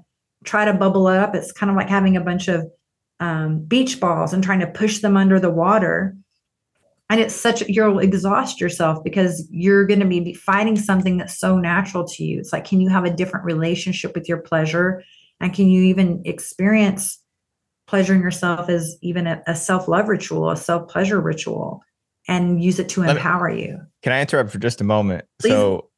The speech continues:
Speaker 1: go.
Speaker 2: I,
Speaker 1: I,
Speaker 2: I see, I
Speaker 1: yeah.
Speaker 2: see a lot of these dudes on Instagram who are talking about semen retention, and I can just see the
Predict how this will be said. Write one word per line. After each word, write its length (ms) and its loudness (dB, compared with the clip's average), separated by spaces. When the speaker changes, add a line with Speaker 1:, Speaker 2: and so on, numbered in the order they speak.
Speaker 1:
go. 240 4
Speaker 2:
I, 60 2
Speaker 1:
I, 300 2
Speaker 2:
I 40 0
see, 240 0
I 80 -2
Speaker 1:
yeah. 40 2
Speaker 2:
see 140 0
a 60 2
lot 220 2
of 60 0
these 200 -2
dudes 260 -2
on 160 -2
Instagram 640 -6
who 100 -4
are 100 2
talking 340 -2
about 220 0
semen 340 -4
retention, 480 -10
and 80 -4
I 60 0
can 120 -6
just 220 -4
see 140 0
the 160 -2